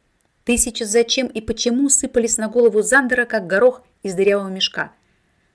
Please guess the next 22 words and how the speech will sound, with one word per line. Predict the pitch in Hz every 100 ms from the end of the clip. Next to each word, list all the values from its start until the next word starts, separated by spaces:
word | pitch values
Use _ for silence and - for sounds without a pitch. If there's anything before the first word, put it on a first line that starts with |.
| _
Но | 202 294
многоопытного | 302 247 262 269 269 240 240 -
Ура | 277 294
это | 262 233 220
ничуть | 208 214 233
не | 233
раздражало. | 220 208 208 165 143 - _ _ _ _ -
Наоборот, | 175 165 170 226 226 _ _ _ _ -
он | 190
словно | - 190 202 202
бы | 185 190 196 -
заряжался | 170 185 175 170 254 262 - 175 _ _ _ -
исследовательским | 185 - 196 170 175 180 - - 180
азартом | 180 175 208 180 - 170
любознательной | 170 180 190 180 175 175
девчонки | 196 208 185 - - _ _ _ _ _
и | 427
с | -
удовольствием | 240 247 320 - 262 247
разжевывал | 220 208 233 254 240 220 185
для | 196
нее | 190 190